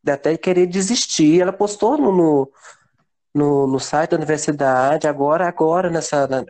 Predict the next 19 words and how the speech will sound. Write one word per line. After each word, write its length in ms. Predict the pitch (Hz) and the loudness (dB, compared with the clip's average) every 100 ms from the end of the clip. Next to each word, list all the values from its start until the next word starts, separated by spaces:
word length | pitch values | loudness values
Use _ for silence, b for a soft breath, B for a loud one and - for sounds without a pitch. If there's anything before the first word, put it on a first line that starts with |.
| _ | _
com 180 | 123 - | -6 -6
essa 180 | 117 123 | -10 -6
questão 320 | 127 123 127 | -6 -6 -6
das 240 | 123 117 | -4 -4
aulas 600 | 120 120 127 123 117 - - _ _ _ _ _ _ | -4 -2 -2 -2 -2 -6 -12 _ _ _ _ _ _
online, 460 | 131 127 123 143 165 | -2 0 0 0 0
ela 100 | 175 | -2
falando 280 | 175 175 175 | 0 0 0
da 40 | |
dificuldade 680 | 175 - 190 180 170 175 180 | -2 -6 -4 0 0 0 -2
dela, 520 | 180 160 151 156 151 - _ | 0 2 2 0 -4 -8 _
e 60 | - | -2
a 40 | |
universidade 440 | 170 165 165 170 165 | 0 -2 -2 -2 -2
não 80 | 170 | -2
sabe 220 | 170 170 | -2 -2
o 40 | |
que 80 | - | -6
fazer. 540 | 175 175 175 170 156 | -4 -4 0 0 0